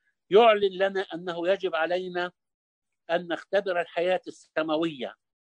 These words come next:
ونحن هنا على الأرض، قبل ما يأتي يوم الرب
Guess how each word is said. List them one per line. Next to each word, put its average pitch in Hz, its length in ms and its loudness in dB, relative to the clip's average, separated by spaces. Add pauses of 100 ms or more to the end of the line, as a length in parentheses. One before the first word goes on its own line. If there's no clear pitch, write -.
(320)
ونحن 160 360 -2
هنا 170 240 0
على 160 220 2
الأرض، 165 320 2 (320)
قبل 151 240 -2
ما 156 180 2
يأتي 156 340 0
يوم 151 320 0
الرب 143 360 2